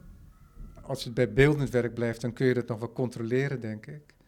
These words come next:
Maar als je dat in de vorm van een performance gaat doen, dan kom je, dan kan je ook, hè, ehm, in het gebied terechtkomen waar bijvoorbeeld een Hito Steyerl werkt, hè, en dan krijg je,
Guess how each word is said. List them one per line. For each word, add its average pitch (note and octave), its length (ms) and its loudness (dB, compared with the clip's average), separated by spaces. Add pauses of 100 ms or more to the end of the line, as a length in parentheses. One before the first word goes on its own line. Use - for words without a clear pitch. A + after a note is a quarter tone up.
(220)
Maar B2 240 -6
als B2+ 260 -6
je C3 120 -6
dat A#2+ 360 -6
in D3 100 -6
de A#2+ 80 -4
vorm B2+ 280 -2
van C3 120 -4
een B2 100 -4
performance D3+ 540 -6
gaat A2+ 160 -6
doen, A#2 180 -2
dan A#2+ 160 -4
kom B2 240 -4
je, A#2 240 -4 (380)
dan A#2+ 120 -2
kan C3 200 2
je B2 80 4
ook, B2+ 220 2
hè, A#2+ 120 -4
ehm, A#2+ 320 -8 (220)
in C#3 140 -2
het - 340 -4 (840)
gebied A#2+ 400 -4
terechtkomen A#2+ 600 0
waar A#2 180 0
bijvoorbeeld A2+ 320 -2
een A#2 80 -2
Hito B2 280 0
Steyerl C3+ 640 0 (480)
werkt, A#2 360 4
hè, C#3+ 140 -4
en B2+ 120 -2
dan A2+ 120 -2
krijg A#2 320 -4
je, A2 220 -8